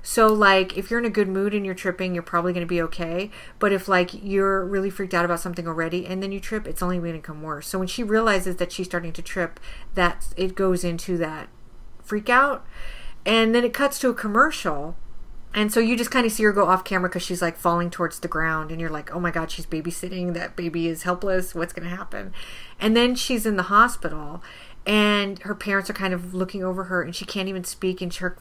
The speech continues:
face is covered in bandages. And she's got these fucking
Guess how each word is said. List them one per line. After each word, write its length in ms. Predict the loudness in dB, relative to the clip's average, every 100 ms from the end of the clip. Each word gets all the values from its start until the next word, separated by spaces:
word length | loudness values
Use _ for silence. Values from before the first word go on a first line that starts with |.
| 2
face 300 | 2 2 0
is 80 |
covered 320 | -2 0 0 -2
in 80 |
bandages. 600 | 0 0 0 0 0 -2 -2
And 180 | -2 -2
she's 180 | -2 0
got 240 | 0 0
these 280 | -4 -8 -10 -14
fucking 460 | -12 -8 -4 -4